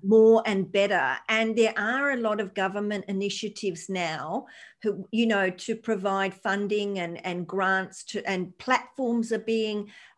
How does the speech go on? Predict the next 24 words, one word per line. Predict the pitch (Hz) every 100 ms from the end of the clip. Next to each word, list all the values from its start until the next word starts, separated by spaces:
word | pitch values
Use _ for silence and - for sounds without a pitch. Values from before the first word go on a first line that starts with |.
| 226
uh, | 214 -
made | 226 214 214 214 196
where | 190 180 165 165 139
women | 208 226 220 214
can, | 202 208 180 175 -
um, | 196 185 175 165 160 151 - -
you | 226
know, | 226 190
register | 220 226 233 - - 208
their | 180 190 185 180
credentials | 180 - 190 226 240 233 262 247 247 233
and, | 190 175 160 - - _
and | 190 185 175 170 165 -
there's | 196 185 - 175 180 -
different | 262 240 - 190
leaders | 214 220 226 220
and | 208
different | 214 240 233
initiatives | 202 208 208 226 - 214 190 -
showcasing, | - 202 208 220 220 220 - 208 190 170 - - _
uh, | 202 190 165
different | 247 233 220 220
scientists' | - 196 202 208 190 - -
work, | 190 202 202 - -